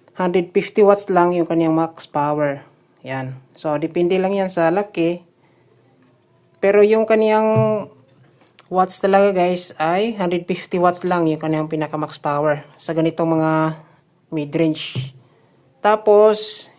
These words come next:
itong tweeter guys ay horn type. So, iba ito guys sa driver unit. Yan, horn type po ito. Naka-fix yung kanyang,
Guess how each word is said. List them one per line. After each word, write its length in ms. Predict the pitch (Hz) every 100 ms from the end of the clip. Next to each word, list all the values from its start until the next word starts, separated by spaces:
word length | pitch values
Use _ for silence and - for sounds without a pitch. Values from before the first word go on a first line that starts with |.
| -
itong 320 | 196 285 294
tweeter 400 | 277 262 262 247
guys 560 | 220 214 220 214 -
ay 240 | 185 185 196
horn 400 | 196 180 185 180
type. 320 | 185 233 - - _ _ _ _ _ _ _ _ _ _
So, 480 | - 180 180 180 185 185 - _ -
iba 320 | 202 233 233
ito 240 | 220 240 208
guys 240 | 208 202
sa 160 | 202 170
driver 400 | 175 180 180 180
unit. 480 | 180 175 196 240 - _ _ _
Yan, 240 | 156 160 170
horn 260 | 180 208 220
type 160 | 233 233
po 80 |
ito. 260 | 214 208 214 214 - _ _ _
Naka-fix 480 | 165 165 165 180 180
yung 140 | 175 165
kanyang, 520 | 165 165 165 175